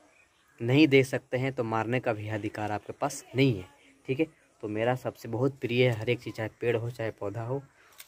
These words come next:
इधर में आप देख सकते हैं। ठीक है, उसके बाद है जो सारा चीज़ को मैं अभी complete कर दिया हूँ। उसके बाद है जो सब आप, सब complete। और जलने के बाद एक चीज़ और होता है कि देखते हैं किसान लोग क्या करता है कि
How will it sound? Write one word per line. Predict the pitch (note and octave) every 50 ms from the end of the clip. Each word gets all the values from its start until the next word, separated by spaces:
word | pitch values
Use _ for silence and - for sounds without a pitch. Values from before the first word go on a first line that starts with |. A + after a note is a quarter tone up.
| -
इधर | A2 G#2+ A2 A2+
में | A2+ A2+ A2+
आप | A2 G#2+ -
देख | A2 A#2 A#2 A#2
सकते | - - B2+ - - C3+
हैं। | C#3 D3 D3 - -
ठीक | C#3 C3+
है, | E3+ F3 - _ _ - - _ _ - -
उसके | B2 A#2+ - C3
बाद | A#2+ B2 B2 A2+
है | B2 B2+
जो | C3
सारा | B2+ - B2 A#2 A#2
चीज़ | - - B2 -
को | - B2+
मैं | C3+ D3
अभी | C#3+ C#3+ G3+ - - _ _ - _ _ _ _ _ _ _ _ -
complete | C#3 C3 B2 B2+ B2+ B2+ B2 B2+
कर | - A#2+ G#2
दिया | G2 G#2 G2+ G2
हूँ। | G2 G2+ G2+ - - _ _ _ - -
उसके | G#2 - - A2+
बाद | A2+ A2 G2+
है | A2 A2
जो | G#2+ G#2
सब | - - A#2+ A2+
आप, | A2+ A2 G#2+ - _ - - - - - -
सब | A#2+ - -
complete। | - A2+ A2 - B2+ B2 B2+ - _ _ _ _ _ _ _ -
और | C3+ C3
जलने | B2 B2+ C3+ B2+ C3+ D3 D#3+
के | D3+ D3+
बाद | D3 D3+ D3+ D3
एक | D3 C#3+
चीज़ | D3 - C#3+ D3
और | C#3+ C#3 C3
होता | B2+ B2+ B2+ B2+ D3
है | C#3+ C#3+
कि | C#3 - C#3 B2+
देखते | B2 B2+ A#2 - - C#3+
हैं | C#3 C3+
किसान | C3+ B2 - B2+ B2 B2+ C3
लोग | C3 C3+ B2+
क्या | - C#3 B2+
करता | B2 - A#2+ - - B2+
है | C3 C3
कि | B2+ - E3